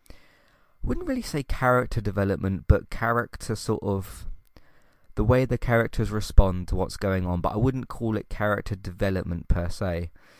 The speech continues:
Um, so this, this fi-, this film leans on two things very strongly, which is how well can the people we've got in this film, which are all very talented, they're, they're all very good. Florence Pugh does stand out. She does de-, de-, de-, deliver an incredible performance.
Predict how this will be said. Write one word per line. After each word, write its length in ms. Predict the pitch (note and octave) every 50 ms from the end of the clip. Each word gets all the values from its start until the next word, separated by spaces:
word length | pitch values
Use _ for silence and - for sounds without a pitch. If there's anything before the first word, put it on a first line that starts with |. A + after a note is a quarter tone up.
| - - - - - - - - - - - _ _ - - -
Um, 580 | A#2 A#2 B2 A#2+ A#2+ B2 B2 A#2+ A#2 A#2+ A#2+ - - _ _ _ _ _ _ _ -
so 140 | - C#3+
this, 160 | C3+ A#2 B2 -
this 220 | - C#3 D#3+ -
fi-, 160 | - - C3+ -
this 220 | C3 D3+ D#3+ -
film 220 | - G#3 G#3 F#3+
leans 340 | F#3 F3 F3 E3+ E3 D3+ C3+
on 240 | C#3 C3+ C3 B2 B2
two 240 | - - C3 B2 A2+
things 260 | - - A2 G#2+ G2+
very 180 | G2 G2+ G2+ F#2+
strongly, 540 | - - - G#2+ F#2+ F2+ F2+ F2+ F2+ F2+
which 320 | F#2 F#2+ G#2 G2+ - - -
is 420 | G#2+ G2 F#2+ G2 F#2+ F#2 - - - - _ _ _ _ _ _ _ _ - -
how 340 | - - B2 B2+ C#3 D3+ D3+
well 420 | C#3+ C3 C3 C3+ B2+ B2+ B2 A#2+
can 300 | - - B2+ A#2+ A2+ A2
the 100 | G#2+ G#2
people 400 | - - - A2+ A2 - A2+ G#2
we've 180 | G#2+ G#2 G#2 -
got 180 | - A2 -
in 120 | G2 G2 G2+
this 140 | G2 -
film, 200 | - - F2 F2
which 140 | F#2+ A2 -
are 60 | -
all 80 | D#3 C#3+
very 180 | C#3+ C#3 C3+ B2+
talented, 540 | - A2+ G2+ F#2+ F#2+ - B2 C3 - - - -
they're, 160 | - A2+ G#2+ G#2+
they're 160 | F#2 G#2 A2
all 140 | A2+ A#2+ A2
very 200 | A2+ A2+ A2+ A2
good. 300 | - F2+ F2+ F#2+ - -
Florence 460 | - - - A2 G#2 G#2 G2+ G#2 -
Pugh 220 | - - G#2 G2
does 340 | F2 G#2 G2+ G2 - - - - -
stand 340 | - - G2+ F#2+ F#2+ F#2
out. 220 | E2+ E2+ F2 F#2 -
She 120 | - G2+
does 360 | F2+ - F#2+ F#2+ F#2 - - _
de-, 200 | - G2+ F#2+ -
de-, 180 | - - F#2+ F2+
de-, 280 | - - G2 F#2+ F#2+ - -
deliver 360 | G2 F#2+ F#2+ F#2+ F#2 G2 G2
an 80 | F#2
incredible 420 | F#2 F2+ - G2+ F#2+ F2 - F#2 F2
performance. 640 | - - F#2+ F#2 F2 E2+ E2+ F#2 - - - -